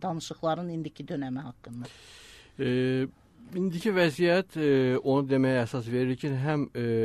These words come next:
Speaker 2: məlumatlıyıq, həm də, e, qəribə bir vəziyyət yaranıb ki, o qədər də məlumatlı deyilik. İndi ortada olan Qarabağla bağlı müzakirə olunan məsələlər deyil, bu yenilənmiş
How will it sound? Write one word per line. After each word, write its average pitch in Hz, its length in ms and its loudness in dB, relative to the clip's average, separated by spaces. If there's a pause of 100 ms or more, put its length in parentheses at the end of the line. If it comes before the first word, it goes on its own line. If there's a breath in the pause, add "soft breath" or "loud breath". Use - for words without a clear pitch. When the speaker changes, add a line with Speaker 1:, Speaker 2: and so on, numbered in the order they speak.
(160)
Speaker 2:
məlumatlıyıq, 120 1120 0
həm 131 320 -2
də, 123 120 0 (200)
e, 95 560 -4
qəribə 110 400 0
bir 110 160 -2
vəziyyət 104 380 -2
yaranıb 104 340 -4
ki, 131 180 -6 (440 loud breath)
o - 100 -2
qədər 120 280 2
də 120 120 2
məlumatlı 107 600 -2
deyilik. 90 480 -6 (380 loud breath)
İndi 143 160 2
ortada 165 500 2
olan 143 360 4
Qarabağla 110 640 -2
bağlı 98 320 -2
müzakirə 110 440 -4
olunan 107 340 0
məsələlər 110 580 -4
deyil, 107 300 -4
bu 113 220 -4
yenilənmiş 104 840 -2